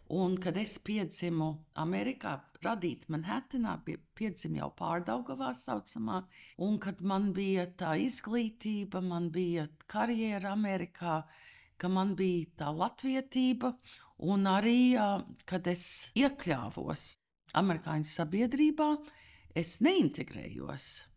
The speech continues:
bet es iekļāvos. Ja es, teiksim, varbūt integrējos, bet neasimilējos, jo man latviešu valoda bija pirmā, un es visu mūžu teicu cilvēkiem, kad viņi teica: "Bet kāpēc jūs sakat, ka jūs esat latvieti, jūs esat dzimusi Amerikā?" Es saku: "Ja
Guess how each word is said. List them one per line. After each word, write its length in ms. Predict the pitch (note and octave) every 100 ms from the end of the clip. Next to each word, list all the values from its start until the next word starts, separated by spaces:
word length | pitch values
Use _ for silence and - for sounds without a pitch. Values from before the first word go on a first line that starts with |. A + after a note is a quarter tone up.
| _ _ -
bet 140 | E3+
es 140 | F#3 -
iekļāvos. 920 | D#3+ F#3+ - - - - - - - - - - - - -
Ja 80 | F3+
es, 140 | F3 F3+
teiksim, 400 | - G3 - F3+
varbūt 300 | F3 D#3+ C#3 -
integrējos, 880 | E4+ G#4 C#4+ E3+ F3 E3 D3+ D#3 - - - -
bet 160 | F3
neasimilējos, 1120 | G#3 E3+ G#2 - - G2+ C2+ B1 B1+ - C3 -
jo 220 | F3+ D3+ C3+ - - -
man 300 | F3+ F3+ C#3+
latviešu 540 | D#3+ B3+ A3+ D#3+ - D3
valoda 240 | C#3 B2
bija 160 | C#3+ D3
pirmā, 380 | - C4+ D#4+ D#4+ D#4+ D#4+ - - - - - -
un 280 | G3+ G3+ G3+
es 180 | F#3+ -
visu 360 | A3+ A#3 - F#3+
mūžu 680 | F#3 A#3 D4 B3+ F#3 - E3 E3+ _ _ -
teicu 600 | G3 G3 F#3+ - - F#3+ E3+ - - - -
cilvēkiem, 760 | - A3+ G3 D#3+ D#3 - E3+ E3
kad 160 | E3+
viņi 180 | D#3+ F3
teica: 240 | E3+ D3+ -
"Bet 120 | D#3
kāpēc 440 | G#3+ A3 D#3 - -
jūs 160 | C#3+
sakat, 400 | - G3 - D3
ka 140 | - -
jūs 320 | C3 D3 C#3+
esat 160 | D#3+ -
latvieti, 540 | D4+ - - F2+ -
jūs 140 | D3+ -
esat 100 | D3
dzimusi 420 | G3+ F3 C#3 -
Amerikā?" 480 | D4 B3+ - - -
Es 120 | -
saku: 240 | - C#3
"Ja 80 | C#3+